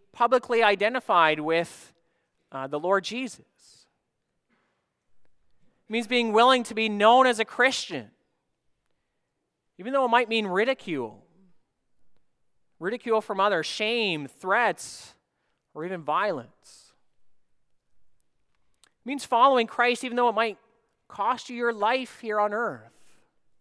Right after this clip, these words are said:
It means suffering because we are devoted to the Lord Jesus. That's what happened to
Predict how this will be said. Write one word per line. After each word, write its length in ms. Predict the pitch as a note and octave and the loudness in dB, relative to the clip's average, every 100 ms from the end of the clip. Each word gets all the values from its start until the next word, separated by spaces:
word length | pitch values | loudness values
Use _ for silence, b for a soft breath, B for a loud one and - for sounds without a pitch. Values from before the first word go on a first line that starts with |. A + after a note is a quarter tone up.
| _ _ _ _ _ - - _ _ _ _ _ _ _ _ _ _ | _ _ _ _ _ -20 -20 _ _ _ _ _ _ _ _ _ _
It 40 | F#3 | -16
means 140 | F#3 | -14
suffering 560 | - A3 A3+ - F3+ D#3 | -4 -2 -2 0 -2 -2
because 320 | D3 F3 D3+ | -6 -8 -8
we 100 | D#3 | -6
are 80 | D3+ | -6
devoted 440 | C3 D3+ D#3 D#3 | -2 -2 0 -4
to 80 | - | -6
the 120 | D3+ | -8
Lord 260 | C3+ C#3 C#3 | -6 -6 -6
Jesus. 800 | C#3 D3 C#3 A2 _ _ _ _ _ _ _ _ _ _ _ _ _ _ _ _ _ - _ _ _ _ _ _ _ - | -6 -10 -10 -18 _ _ _ _ _ _ _ _ _ _ _ _ _ _ _ _ _ -20 _ _ _ _ _ _ _ -14
That's 140 | G3+ | -6
what 100 | G3 | -2
happened 560 | F3+ F#3+ G#3+ G#3 F#3 - | 4 6 6 2 -4 -6
to 540 | - F3+ F3 E3 | -2 0 2 0